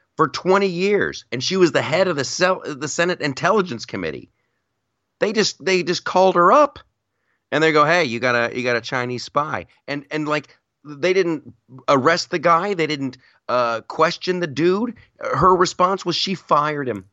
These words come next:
I, I let him go. You guys, this isn't an In-N-Out burger. <laughs>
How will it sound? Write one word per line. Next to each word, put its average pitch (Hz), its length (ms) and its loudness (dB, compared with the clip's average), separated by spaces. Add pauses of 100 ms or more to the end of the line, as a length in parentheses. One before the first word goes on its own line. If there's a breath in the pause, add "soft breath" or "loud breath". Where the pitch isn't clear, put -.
(160)
I, 127 280 2
I 90 160 0
let 98 240 -2
him 101 240 -8
go. 78 380 -4 (140)
You 127 140 0
guys, 165 260 2
this 131 140 -6
isn't 156 240 0
an 120 120 -4
In-N-Out 131 540 0
burger. 87 460 0
<laughs> - 60 -20